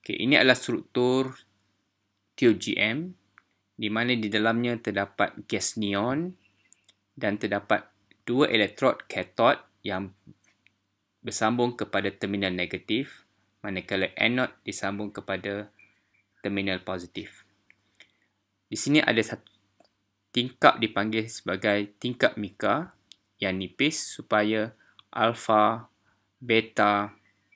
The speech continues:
dan gamma boleh menebusi dan memasuki tube G M. Apabila ketiga-tiga sinaran radioaktif memasuki tube G M,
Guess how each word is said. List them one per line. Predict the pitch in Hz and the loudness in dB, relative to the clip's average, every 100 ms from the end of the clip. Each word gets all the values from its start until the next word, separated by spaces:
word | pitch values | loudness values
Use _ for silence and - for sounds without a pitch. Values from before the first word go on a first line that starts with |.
| _ _ _ _ 110 | _ _ _ _ -10
dan | 104 95 95 95 | 0 2 0 -2
gamma | 113 104 98 95 101 - _ _ _ _ - _ _ | 0 0 0 -2 -6 -16 _ _ _ _ -20 _ _
boleh | 110 113 113 104 | 0 2 2 0
menebusi | 98 95 92 101 - - 107 104 104 _ _ _ _ _ _ - | -4 -4 -4 -6 -8 -6 -6 -6 -10 _ _ _ _ _ _ -2
dan | 104 | -2
memasuki | 98 101 98 - 107 - 104 98 _ - | 0 -2 -4 -6 -8 -6 -6 -6 _ -8
tube | 117 104 101 | -2 -2 -4
G | - - | -10 -10
M. | 90 _ _ _ _ _ _ _ _ _ _ _ _ - _ _ - | -10 _ _ _ _ _ _ _ _ _ _ _ _ -20 _ _ 2
Apabila | 113 147 | 6 8
ketiga-tiga | 160 - 123 117 113 131 127 151 151 | 6 2 -2 -2 -2 0 2 2 2
sinaran | 123 117 117 113 | 4 4 6 4
radioaktif | 104 107 - 120 - | 2 -2 -2 -6 -4
memasuki | 104 101 - 120 - 120 113 113 | -4 -4 -4 -8 -8 -4 -4 -4
tube | 107 95 | -4 -4
G | - 110 | -8 -8
M, | - 101 139 | -4 -2 -4